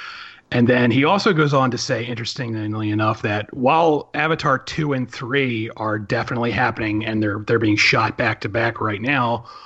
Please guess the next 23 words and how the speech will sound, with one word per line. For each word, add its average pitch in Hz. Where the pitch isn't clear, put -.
uh, 120
Avatar 151
four 170
and 139
five 156
are 139
not 139
a, 120
a 127
done 131
deal. 110
Basically 165
what 147
he 127
says 123
is, 117
if 143
no 156
one 156
goes 147
to 139
see 165
Avatar 127